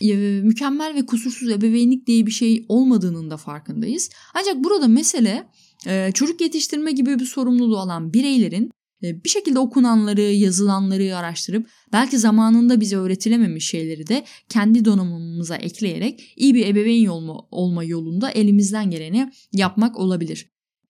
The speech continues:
Şimdi tabii ki bu sınırları öğrenme konusu üç yaşından sonra da bitmiyor dediğim gibi. Verdiğimiz her mesajla bunu pekiştirmeye ve öğretmeye devam ediyoruz. Bu evre sadece, e, kritik evrelerden belki ilki denebilir.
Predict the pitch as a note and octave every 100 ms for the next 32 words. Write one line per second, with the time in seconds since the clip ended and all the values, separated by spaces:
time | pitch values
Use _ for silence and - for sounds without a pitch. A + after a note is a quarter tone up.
0 | _ - - B3 E4+ F#4+ E4+ F4 F4+ -
1 | C#4 A3 G3+ F#3 - B3 C4 C4+ D4+ -
2 | A3 F3 - - F4+ - D#4 D#4+ A#3+ A3+
3 | F#3+ E3+ F3 F#3+ A3+ F4 D4 A#3 F#3 D#3+
4 | D3 D#3 D#3+ D#3 E3 E3 G3+ A3 G#3+ A#3+
5 | B3+ - D4 D#4 A3+ - F3 D#3+ G3+ C4+
6 | - - A#3+ B3+ A#3+ A#3 A3+ - A#3+ C4+
7 | B3+ - G3+ G#3+ A3 C4 A3 G3+ F#3+ F#3
8 | E3 D3+ D3+ D#3 - - - C4 G4+ D#4+
9 | A3+ G3+ - D#4+ D#4 A3+ G3+ D4+ - -
10 | - G3 F#3+ F#3+ F#3+ D#4+ E4 E4 D4+ A3
11 | G3 F#3+ F#3+ C4 A#3+ G#3 G3+ - - G#3+
12 | G#3 C4 F#3 D#3+ C#3+ D#3 F#3